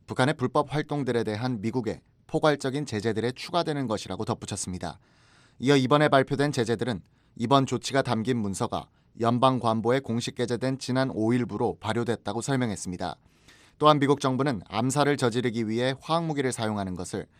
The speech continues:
강력하게 규탄한다고 밝혔습니다. 화학무기 사용에 대한 보편적인 규범을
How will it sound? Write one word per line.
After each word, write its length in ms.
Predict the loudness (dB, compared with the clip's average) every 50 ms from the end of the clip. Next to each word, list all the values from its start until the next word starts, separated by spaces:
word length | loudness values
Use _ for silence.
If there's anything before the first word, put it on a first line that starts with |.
| _ _ _ _
강력하게 580 | -6 -2 0 2 2 0 0 -2 -2 -2 -2 -4
규탄한다고 600 | -6 -8 -6 -2 0 0 0 0 0 -2 -4 -4
밝혔습니다. 640 | -6 -8 -8 -10 -10 -8 -8 -8 -6 -8 -10 -10 -12 _ _ _ _ _ _ _ _ _ _ _ _
화학무기 440 | 4 6 6 6 6 4 2 2 0
사용에 340 | 2 2 2 2 2 2
대한 240 | 2 2 2 2 0
보편적인 640 | 0 -2 -2 0 0 0 0 0 0 0 0 -2 -2
규범을 440 | -2 -2 -2 -2 -2 -2 -4 -6 -10